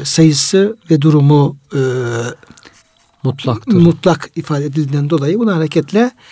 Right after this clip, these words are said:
Speaker 1: bir kez emzirmek ve çocuğun boğazından birkaç, e,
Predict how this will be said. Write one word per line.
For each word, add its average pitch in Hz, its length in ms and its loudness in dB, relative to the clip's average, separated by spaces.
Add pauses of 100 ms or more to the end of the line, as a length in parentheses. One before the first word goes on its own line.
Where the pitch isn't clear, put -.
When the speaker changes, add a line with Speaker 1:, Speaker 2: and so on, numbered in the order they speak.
(440)
Speaker 1:
bir 311 160 2
kez 139 320 -4
emzirmek 151 680 -2
ve 170 40 0
çocuğun 160 640 -2
boğazından 143 520 0
birkaç, 147 420 -6
e, 151 60 -8